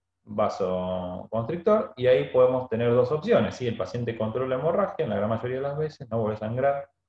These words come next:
o persiste con alguna hemorragia, vuelve a tener algún vómito de sangre, le cae el hematocrito, ¿sí? Ahí tendríamos que usar terapias de rescate, ¿sí? Que pueden ser, eh, los tips, o podemos usar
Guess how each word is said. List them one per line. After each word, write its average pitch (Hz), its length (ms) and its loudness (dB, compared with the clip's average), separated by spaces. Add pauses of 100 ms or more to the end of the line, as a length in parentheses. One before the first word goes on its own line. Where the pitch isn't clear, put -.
(160)
o 185 160 2
persiste 165 520 2
con 110 160 2
alguna 110 680 0
hemorragia, 120 960 4
vuelve 104 320 0
a 95 40 -2
tener 98 200 -6
algún 98 320 -12
vómito 98 260 -8
de - 40 -14
sangre, 131 400 -2
le 98 120 -8
cae 123 140 2
el 107 80 2
hematocrito, 123 680 -2
¿sí? 143 240 -12 (400)
Ahí 139 120 2
tendríamos 135 400 0
que 135 80 -4
usar 135 420 2 (220)
terapias 107 320 2
de 90 120 0
rescate, 120 760 0
¿sí? - 200 -12 (1040)
Que 110 120 -4
pueden 107 240 -2
ser, - 380 -2 (360)
eh, 92 320 0
los 110 220 -2
tips, - 440 -8 (500)
o 156 460 4 (300)
podemos 110 340 2
usar 113 520 2